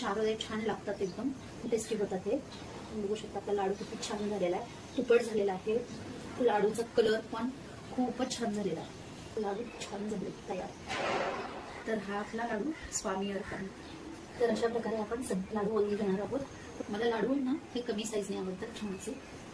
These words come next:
तुम्ही छोट्या साईजचे मनुके आणा, मी चुकून मोठ्या साईजचे मनुके आणले. जास्त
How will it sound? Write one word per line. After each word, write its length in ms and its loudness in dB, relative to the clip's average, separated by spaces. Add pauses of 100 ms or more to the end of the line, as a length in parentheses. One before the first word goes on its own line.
(640)
तुम्ही 220 -2
छोट्या 200 2
साईजचे 300 0
मनुके 300 0
आणा, 180 -4
मी 100 4
चुकून 340 -2
मोठ्या 320 -2
साईजचे 300 -2
मनुके 280 -2
आणले. 280 0 (920)
जास्त 280 -2